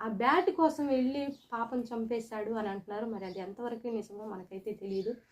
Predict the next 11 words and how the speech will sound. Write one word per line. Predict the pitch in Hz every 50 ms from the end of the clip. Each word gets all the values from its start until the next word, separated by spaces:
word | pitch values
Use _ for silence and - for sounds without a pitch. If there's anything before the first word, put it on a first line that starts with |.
| _ _ _ _ _ _ - 240
అయితే | 247 254 247 254
బ్యాట్ | 240 - 196 254 277 330 320 -
కోసం | - - 302 294 285 - 285 269 269 254
వెళ్ళి | 240 240 240 240 240 247
బిడ్డను | 226 226 202 190 226 240
చంపేయటం | 226 226 - 226 220 220 233 226 220 220 220 214
ఏంటండి? | 202 208 202 190 190 190 190
ఎంత | 190 185 196 190 - 214
దారుణం! | 196 208 214 214 214 208 202 - - _ - _ _ _ _ _ -
ఈరోజు | 233 247 262 302 311 302 339
ప్రపంచాన్ని | 311 - 277 262 - - 339 349 320 - - 320 302 262 254 240 226 226 247 269 294